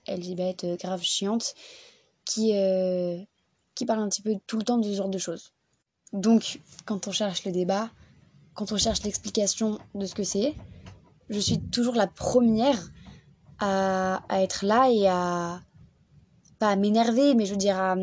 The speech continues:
à venir débattre, à venir essayer de comprendre, à venir essayer de contrecarrer les propos transphobes, discriminatoires de certaines personnes. Et ça, faut savoir que c'est un truc avec lesquels les adolescents adorent jouer. Ils savent que je suis engagée dans une cause, que je suis très, très engagée dans cette cause et qu'elle me tient vraiment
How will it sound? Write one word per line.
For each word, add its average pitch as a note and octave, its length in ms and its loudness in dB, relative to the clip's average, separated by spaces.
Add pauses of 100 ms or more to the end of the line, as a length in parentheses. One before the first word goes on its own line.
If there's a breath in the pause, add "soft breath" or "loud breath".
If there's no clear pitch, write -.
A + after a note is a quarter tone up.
(160)
à G#3 80 4
venir G#3+ 180 2
débattre, A3 460 4
à G3+ 80 2
venir G#3+ 180 0
essayer G#3 200 -4
de F#3 60 -10
comprendre, G#3+ 520 -2
à G3 40 2
venir G3+ 180 -2
essayer G#3+ 160 0
de F#3+ 80 0
contrecarrer A3+ 560 0
les A3 100 0
propos G3+ 300 -4 (340 loud breath)
transphobes, G3 560 2
discriminatoires G3 800 0
de G3 120 -10
certaines G3+ 260 -6
personnes. - 280 -14 (920)
Et B3 80 4
ça, C4 100 4
faut A#3+ 80 0
savoir G#3+ 220 2
que - 60 -8
c'est G#3+ 60 0
un G3 60 0
truc A#3 200 -2
avec F#3+ 240 2
lesquels G#3+ 400 2
les F#3 160 0
adolescents G3 460 -2
adorent F#3 600 -2
jouer. E3+ 300 -6 (420)
Ils A3+ 180 2
savent A#3 440 4
que G#3 100 -4
je F3+ 80 -6
suis - 140 -4
engagée F#3+ 300 2
dans G#3 100 -2
une F3+ 220 -2
cause, B3 260 2
que - 120 -16
je F#3 60 -12
suis - 160 -14
très, - 160 -4
très C#4+ 180 -4
engagée G#3 220 2
dans A3 100 -2
cette F#3+ 200 -6
cause B3 320 2 (380 loud breath)
et A#3+ 60 2
qu'elle A#3+ 120 6
me G#3 60 0
tient A#3 120 0
vraiment G#3+ 300 2